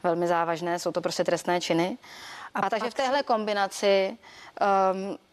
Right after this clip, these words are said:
Speaker 1: jako jsem to šla nahlásit na policii a přála bych si, aby to náhoda byla, ale prostě v té mozaice věcí to náhoda být nemusí.
Speaker 2: Patří i tohle mezi ty osobní důvody, eh,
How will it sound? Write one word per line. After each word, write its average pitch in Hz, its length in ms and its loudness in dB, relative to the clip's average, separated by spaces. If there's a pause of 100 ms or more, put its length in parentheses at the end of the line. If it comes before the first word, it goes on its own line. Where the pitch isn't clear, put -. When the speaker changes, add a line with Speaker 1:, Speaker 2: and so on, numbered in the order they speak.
(340)
Speaker 1:
jako 208 380 2 (300)
jsem 214 280 -2
to 208 100 -2
šla 208 200 2
nahlásit 196 440 0
na 208 100 0
policii 190 760 2
a 175 280 2
přála 202 320 0
bych 202 140 -6
si, - 140 -4
aby 190 200 2
to 196 100 -2
náhoda 185 420 2
byla, 175 400 2 (360)
ale 180 240 2
prostě 175 580 0 (460)
v - 40 -14
té 190 140 2
mozaice 175 540 0
věcí 170 560 -2
to 185 120 -2
náhoda 165 280 2
být 160 160 -4
nemusí. 156 480 -4 (520)
Speaker 2:
Patří 202 280 -2
i 220 140 -2
tohle 202 320 -2
mezi 185 240 -4
ty 214 120 -2
osobní 196 500 0
důvody, 190 640 4
eh, - 40 -8